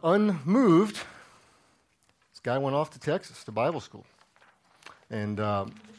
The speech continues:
left this guy that I knew and his wife to see this sixteen, seventeen-year-old through pregnancy all on her own.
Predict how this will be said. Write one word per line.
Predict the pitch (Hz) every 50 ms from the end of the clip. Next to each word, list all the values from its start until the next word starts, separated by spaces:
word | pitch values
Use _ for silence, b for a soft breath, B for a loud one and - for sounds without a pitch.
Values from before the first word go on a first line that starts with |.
| - _ _ _ _ _ _ _ _ _ _ _ _ _ _ - _ _ _ - _
left | - 107 98 107 110 113 - - - - - _ _ _ _ _ _ _ _ _ _ _ _ _ _ - 120 123 127 120
this | 117 104 -
guy | - 107 101
that | 98 98
I | 98 101 104
knew | 104 104 104 107 120 147 165
and | 143 107 95 90
his | 95 95 90
wife | 90 95 104 107 139 151 - -
to | - - 123 110 101 101 95 B B B B B B B B B B B B B
see | _ - - - - - 127 131 135
this | 120 120 123 120
sixteen, | - - 139 123 - - 135 123 120
seventeen-year-old | 120 - 131 120 123 - - 123 120 120 123 120 120
through | 127 123
pregnancy | 110 - 131 123 117 131 131 - - 139
all | 117 113 120
on | 127 120
her | 139 135 117
own. | 113 117 131 165 185